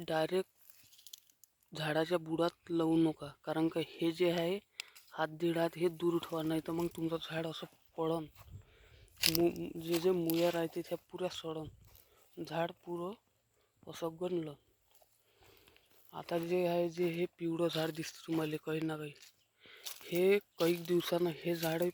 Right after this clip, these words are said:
पूर्ण पिवळं पडणार आहे. कारण याचं कारण काय आहे, जे जे बुडात टाकायचं औषध आहे ते सगळेच्याच घरी राहते, थोडंफार किंवा जास्त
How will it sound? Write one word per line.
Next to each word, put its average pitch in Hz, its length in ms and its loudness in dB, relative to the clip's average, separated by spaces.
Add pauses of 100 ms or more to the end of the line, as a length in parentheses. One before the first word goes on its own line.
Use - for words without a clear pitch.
पूर्ण 175 220 4 (120)
पिवळं 165 320 2
पडणार 160 300 0
आहे. 160 180 -4
कारण 165 280 2
याचं 170 240 0
कारण 170 260 2
काय 165 180 0
आहे, 170 200 -2 (680)
जे 175 220 4
जे 185 100 8
बुडात 175 340 2 (140)
टाकायचं 175 340 0
औषध 165 380 2
आहे 160 160 2 (840)
ते 190 180 2
सगळेच्याच 175 580 4
घरी 160 300 0
राहते, 160 460 2 (1040)
थोडंफार 165 680 0
किंवा 165 220 2
जास्त 160 380 -2